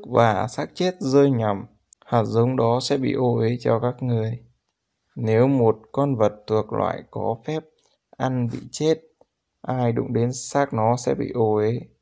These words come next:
Ai ăn xác chết đó phải giặt áo sống mình và sẽ bị ô uế cho đến tối. Còn ai nhặt xác chết đó cũng phải giặt áo sống và bị ô uế đến tối. Tất cả các loài sâu bọ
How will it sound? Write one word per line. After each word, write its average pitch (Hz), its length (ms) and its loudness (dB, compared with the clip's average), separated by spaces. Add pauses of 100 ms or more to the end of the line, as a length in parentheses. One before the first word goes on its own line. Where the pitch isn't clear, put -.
(560)
Ai 127 220 6
ăn 127 180 4
xác 147 400 -2
chết 165 260 0 (280)
đó 131 440 6
phải 120 220 -4
giặt 110 160 4 (100)
áo 131 180 -4
sống 139 340 0
mình 113 280 2 (460)
và 117 440 6
sẽ 160 180 -4
bị 151 160 -2
ô 143 240 -2
uế 143 340 0 (100)
cho 120 280 -2
đến 117 180 -2
tối. 117 400 0 (580)
Còn 113 160 2
ai 143 260 0
nhặt 117 220 0
xác 147 280 -6
chết - 200 -4
đó 123 300 4
cũng 160 200 -4
phải 110 180 -2
giặt 107 220 2
áo 131 160 -2
sống 135 340 0
và 127 120 4
bị 117 220 -2
ô 135 220 2
uế 120 260 0
đến 120 300 -4
tối. 110 360 -2 (480)
Tất 151 160 4
cả 117 160 4
các 139 100 0
loài 107 300 2
sâu 131 220 2
bọ 110 280 4